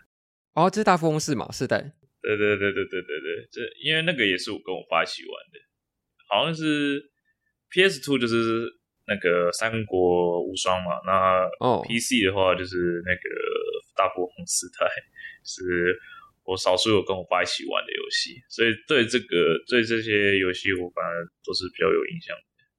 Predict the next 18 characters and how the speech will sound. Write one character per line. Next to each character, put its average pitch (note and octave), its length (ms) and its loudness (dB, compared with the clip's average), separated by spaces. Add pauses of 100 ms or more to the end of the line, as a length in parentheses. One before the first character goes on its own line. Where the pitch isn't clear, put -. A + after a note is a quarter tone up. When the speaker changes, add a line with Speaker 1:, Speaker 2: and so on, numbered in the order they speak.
(420)
Speaker 2:
甚 F3 100 -2
至 F3 80 4
我 D#3 140 8
有 G2+ 60 10
一 G2 40 6
阵 A#2 160 0
子 F#2+ 220 -6
还 F2+ 100 -2
想 F#2 160 -2
要 F#2+ 380 2 (500)
找 E2+ 240 0
回 F#2 120 -2
来 F2+ 100 2
玩， F2+ 80 -4 (420)
但 G#2+ 180 -2 (220)
我 F#2+ 80 -14
发 G#2+ 140 2
现 A#2 180 -2